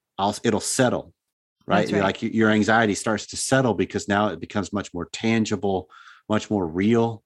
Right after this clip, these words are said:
Speaker 1: And it's,
Speaker 2: Right.
Speaker 1: then you're dealing, this is the way I frame it. It's akin to exactly the way you're describing it. Then you start dealing with what's present, not what's missing.
Speaker 2: Yeah, exactly.
Speaker 1: And too often we go into this idea of, "Well, the problem with my marriage is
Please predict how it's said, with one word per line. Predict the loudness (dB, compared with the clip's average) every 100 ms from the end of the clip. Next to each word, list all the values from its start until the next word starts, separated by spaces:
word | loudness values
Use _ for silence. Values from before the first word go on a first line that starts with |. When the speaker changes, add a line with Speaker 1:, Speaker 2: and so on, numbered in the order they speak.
| -6
Speaker 1:
And | -4
it's, | -2 -2
Speaker 2:
Right. | -2 0
Speaker 1:
then | 2
you're | 2
dealing, | 2 2 4 2 0
this | -4 -4
is | -2
the | 0
way | 2
I | 2
frame | 0 -2 -2
it. | -4 -8 _ _ _
It's | -10 -8 -8 -6
akin | -8 -2 0 0
to |
exactly | 0 0 -2 -2
the | -4
way | -2
you're | -4
describing | -6 -6 0 0 0 -4
it. | -8 _ _ _ -20 _
Then | 2 4
you | 4
start | 4 0 2
dealing | 2 4 2
with | 0
what's | -2 -4
present, | -6 -2 0 0 -2 -10 -6
not | -6 -4
what's | -8 -6
missing. | -8 -8 -10 -20 _ _ _ _ -10
Speaker 2:
Yeah, | -4 -2 -4 -8 _
exactly. | -10 -6 -4 -4 -2
Speaker 1:
And |
too | 2 4
often | 4 4 2
we | 4 4
go | 4 2
into | 2
this | -2 0
idea | 0 2 2 2 2
of, | 2
"Well, | 0
the | 0
problem | 2 2 4
with | 2 0
my | -2
marriage | 2 2 2 0
is | -4